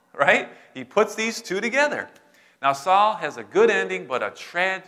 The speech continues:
or a good beginning, but a tragic ending. If you read it, you read it,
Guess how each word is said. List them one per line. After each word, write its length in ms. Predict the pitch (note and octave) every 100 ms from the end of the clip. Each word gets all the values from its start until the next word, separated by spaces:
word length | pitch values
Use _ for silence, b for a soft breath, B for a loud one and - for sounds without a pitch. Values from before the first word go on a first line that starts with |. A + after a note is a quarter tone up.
| -
or 100 | A#2
a 60 |
good 200 | G#2+ E3+
beginning, 340 | F#3 E3 D#3 C3
but 120 | G#2
a 40 |
tragic 520 | - - C3+ C3 B2+ -
ending. 340 | A2+ G2 F#2 _ _ _ _ _ _ _ _ _ _ _ _
If 100 | A2
you 80 | B2+
read 200 | B2+ E3
it, 300 | G#3+ - -
you 80 | A2+
read 200 | A#2+ E3
it, 160 | E3